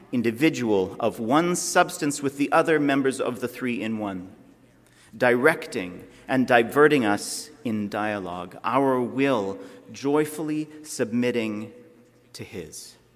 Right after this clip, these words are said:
And this is precisely how Jesus describes the coming of the one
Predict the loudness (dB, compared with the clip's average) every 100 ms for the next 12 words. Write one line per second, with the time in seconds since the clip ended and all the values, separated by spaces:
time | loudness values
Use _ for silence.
0 | _ _ _ _ _ _ _ _ _ _
1 | _ _ _ _ _ _ -12 -8 -4 -2
2 | -2 -4 -4 -4 -2 -2 -2 -6 -2 0
3 | 0 0 -4 -4 -4 -6 -8 -2 2 4
4 | 2 -2 -6 -4 -2 0 2 2 2 0
5 | -2 0 0 0 -4